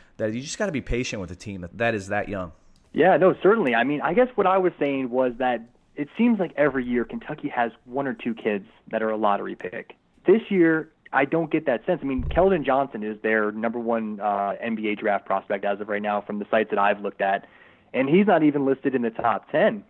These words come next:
Speaker 2: So that's why I guess when I was curious about Coach Cal with this team, 'cause usually when he takes the team to the national championship or the, uh, Final Four,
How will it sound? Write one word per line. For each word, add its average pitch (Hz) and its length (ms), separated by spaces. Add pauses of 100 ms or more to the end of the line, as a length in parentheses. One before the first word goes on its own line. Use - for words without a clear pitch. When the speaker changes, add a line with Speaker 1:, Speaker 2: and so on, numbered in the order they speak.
(200)
Speaker 2:
So 139 200
that's 151 220
why 143 220
I 131 60
guess 123 240
when 123 100
I 117 80
was 113 180
curious 127 300
about 113 340
Coach 120 260
Cal 113 200
with 104 80
this 107 200
team, 131 160
'cause 113 140
usually 156 380
when 123 100
he 120 120
takes 127 320
the 113 100
team 117 260
to 110 60
the 107 80
national 107 320
championship 104 520
or 101 40
the, 101 260
uh, 101 220
Final 107 260
Four, 131 320